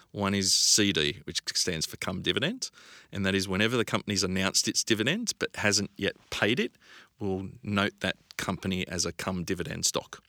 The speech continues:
As soon as the company goes ex-dividend, we'll change that status note to ex-dividend, and will actually purge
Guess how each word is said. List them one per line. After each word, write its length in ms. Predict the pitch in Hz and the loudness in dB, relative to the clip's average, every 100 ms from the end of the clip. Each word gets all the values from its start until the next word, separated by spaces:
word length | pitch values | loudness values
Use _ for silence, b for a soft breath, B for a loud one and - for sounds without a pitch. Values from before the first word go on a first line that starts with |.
| _ _ B B B B | _ _ B B B B
As 200 | - 92 | -6 -2
soon 300 | - - 160 | 2 4 4
as 120 | 165 127 | 4 2
the 60 | |
company 340 | - 110 107 98 | 0 0 0 0
goes 260 | 92 87 - | 0 0 0
ex-dividend, 760 | 104 - - 107 170 277 - - b b | 2 2 2 0 0 -2 -4 -6 b b
we'll 100 | - | -8
change 340 | 95 - 101 95 | -2 0 0 0
that 140 | 85 | 0
status 380 | - - 92 - | 2 2 2 0
note 220 | 95 90 - | 0 -2 -2
to 220 | 95 - _ | -2 -4 _
ex-dividend, 1040 | 117 - - - - - 120 135 262 - - b b b b _ 104 | -2 2 2 2 -2 -2 0 0 -2 -6 -14 b b b b _ -2
and 240 | 95 92 | 0 -2
will 260 | - 104 - 104 | -4 -4 -2 -2
actually 340 | 95 - 123 | 0 0 -2
purge 500 | - - 104 98 | -2 2 2 2